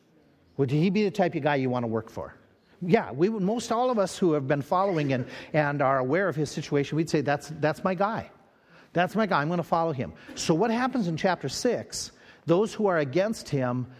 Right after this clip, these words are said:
they have to somehow pull the carpet underneath his influence upon people. They have to somehow make him look like he's not worth following,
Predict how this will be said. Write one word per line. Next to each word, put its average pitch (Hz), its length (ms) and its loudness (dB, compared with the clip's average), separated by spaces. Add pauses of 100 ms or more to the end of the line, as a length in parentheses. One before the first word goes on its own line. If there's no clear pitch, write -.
(200)
they 156 140 4
have 190 540 -2
to 147 120 0
somehow 135 920 -2 (220)
pull 190 140 2
the 185 60 -4
carpet 185 340 0
underneath 143 460 -2
his 135 240 -2
influence 123 460 -4
upon 107 280 -6
people. 101 380 -10 (460)
They 165 140 4
have 165 300 0
to 127 120 -8
somehow 120 1000 0
make 160 500 0
him 175 440 -2
look 147 480 0
like 117 260 0
he's 120 340 -4
not 131 360 0
worth 135 360 -4
following, 104 720 -2